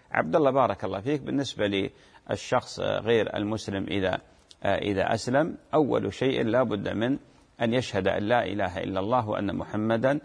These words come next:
رسول الله، لأن هذه مفتاح الإسلام ومفتاح الجنة، ولذلك يلقن، آه، هذه الشهادة ويعلم معناها. ومعنى لا إله إلا الله يعني لا معبود حق إلا الله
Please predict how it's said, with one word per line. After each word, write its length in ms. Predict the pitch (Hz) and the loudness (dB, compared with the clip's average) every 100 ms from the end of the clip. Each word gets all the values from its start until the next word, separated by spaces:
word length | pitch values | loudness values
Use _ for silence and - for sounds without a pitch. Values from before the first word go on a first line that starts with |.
| - - - - | -10 -20 -12 0
رسول 400 | 135 - 107 98 | 0 2 -2 -2
الله، 280 | 98 98 90 | 0 0 0
لأن 280 | 104 113 117 | 0 0 2
هذه 380 | 135 113 104 | 2 2 0
مفتاح 420 | 104 101 - 113 104 | -2 -2 0 2 0
الإسلام 500 | 101 104 104 104 92 | -4 -2 0 0 -2
ومفتاح 440 | 90 - 113 98 | -6 -4 -4 0
الجنة، 520 | 101 107 110 107 101 - _ _ - | 0 2 2 0 -2 -6 _ _ -4
ولذلك 560 | - 127 135 117 107 113 | 0 4 4 4 2 -2
يلقن، 680 | 107 120 131 - 117 143 - - _ _ _ - | 0 2 0 2 2 2 -4 -14 _ _ _ -6
آه، 120 | 101 | -2
هذه 340 | 120 113 98 | 2 0 0
الشهادة 680 | 95 - 95 101 92 95 98 - - | -4 -4 -2 0 2 0 -2 -6 -2
ويعلم 560 | 123 131 156 135 110 | 2 4 4 4 2
معناها. 460 | 104 95 92 85 - _ _ - | 2 0 0 -2 -8 _ _ -2
ومعنى 540 | 113 139 117 104 92 - | 2 2 2 0 -2 -4
لا 240 | 113 123 107 | 2 2 4
إله 300 | 113 107 110 | 2 2 0
إلا 200 | 107 104 | -2 0
الله 260 | 120 107 | 0 0
يعني 280 | 107 104 110 | 0 -2 2
لا 140 | 131 | 4
معبود 420 | 135 117 120 127 113 | 4 2 2 0 0
حق 360 | 120 147 - | 2 0 2
إلا 160 | 131 104 | 4 4
الله 220 | 80 | 2